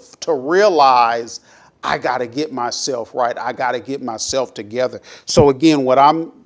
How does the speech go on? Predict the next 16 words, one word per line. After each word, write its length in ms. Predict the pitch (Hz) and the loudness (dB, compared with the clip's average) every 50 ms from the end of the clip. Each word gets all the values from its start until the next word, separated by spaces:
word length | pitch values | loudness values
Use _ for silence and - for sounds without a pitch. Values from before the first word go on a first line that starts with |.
| _ - | _ -4
thinking 300 | - 180 180 175 175 170 | -2 0 0 0 0 -2
about, 300 | 160 156 165 160 151 151 | 0 2 0 0 0 0
meditating 560 | 151 151 151 151 151 - 160 156 147 139 135 | -2 -2 -2 -4 -4 -6 -6 -6 -4 -6 -6
about, 500 | 131 127 135 135 131 131 131 - - - _ _ _ | -6 -4 -2 0 0 0 -2 -4 -8 -18 _ _ _
you 120 | - 135 139 | -10 -8 -6
know, 100 | 135 120 | -6 -6
for 140 | - 143 123 | -6 -8 -8
the 60 | 120 | -4
rest 340 | 117 135 139 131 - - 120 | -2 0 -2 -2 -2 -6 -8
of 80 | 120 | -8
the 80 | 123 120 | -8 -8
year 340 | 123 131 135 131 131 131 - - _ _ _ _ | -6 -4 -4 -4 -4 -6 -8 -14 _ _ _ _
is 220 | - 127 117 104 110 | -12 -10 -10 -8 -6
this 220 | 135 135 131 - | -6 -4 -4 -6
concept 800 | - - - 143 139 139 139 135 - - - 135 123 - - - | -8 -8 -4 -2 0 0 0 0 0 -2 -2 -2 -2 -4 -8 -10
of 380 | - 127 127 127 127 127 131 | -6 -2 -2 -2 -2 -2 -6